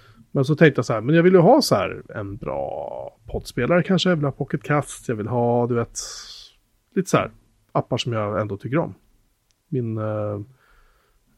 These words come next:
lösenords, eh, synkroniserare, en pass och lite annat sånt där. Inget av det här fanns ju på, finns med i telefonen. Och inget av det fanns med heller i, eh, den här gratis...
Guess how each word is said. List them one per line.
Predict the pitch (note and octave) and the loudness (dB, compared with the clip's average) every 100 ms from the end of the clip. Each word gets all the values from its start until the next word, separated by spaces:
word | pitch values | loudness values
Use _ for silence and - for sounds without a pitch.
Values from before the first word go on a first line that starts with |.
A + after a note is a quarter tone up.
| _ - F2+ | _ -14 -6
lösenords, | B2 A2 - - - - | -6 -6 -8 -8 -4 -2
eh, | A2 F#2+ G#1+ | 0 0 -4
synkroniserare, | F#2+ - A#2 - G#2+ - B2 A2 G#2+ F#2+ | -8 -8 -8 -6 -6 -2 0 0 -2 -2
en | A#2 B2+ | -2 -2
pass | B2 C#3 C#3 - - | 2 2 0 -6 -6
och | E3+ | -2
lite | E3+ A3 | 2 4
annat | C3 - | 4 2
sånt | B2+ | -8
där. | - - _ _ _ | -12 -18 _ _ _
Inget | G#3 D3 D#3 | 6 8 10
av | F#3 | 8
det | D3+ | 8
här | C3 | 6
fanns | A#2+ D3 D3 B2+ - | 6 4 4 2 -2
ju | A#2 | -4
på, | - G#2+ G#2 - _ _ _ _ _ _ _ - G3+ - | -4 -6 -6 -12 _ _ _ _ _ _ _ -18 -16 -6
finns | C3 A#2 | -4 -2
med | C3 A#2 | -4 -4
i | |
telefonen. | - A#2 - E3+ E3 E3 - - - - - - - _ | -6 -6 2 6 6 4 0 -20 -20 -20 -20 -20 -20 _
Och | - D3+ | 6 8
inget | C3+ C3 | 8 8
av | C3+ B2+ | 6 8
det | B2+ B2 | 6 4
fanns | - B2+ A#2+ | 4 2 2
med | C3 A2+ A2+ A#2 | 0 2 2 2
heller | A#2 A2 A2 | 2 0 -4
i, | - A2+ A2 G#2 A2 | -4 -6 -6 -4 -2
eh, | G#2+ G#2 G#2 - - - _ _ _ _ _ _ _ _ _ _ | 0 0 -4 -10 -20 -20 _ _ _ _ _ _ _ _ _ _
den | - B2 | -10 -8
här | |
gratis... | A2 A#2 G#2+ - G#2+ - - - | -4 -2 -4 -4 -10 -8 -6 -8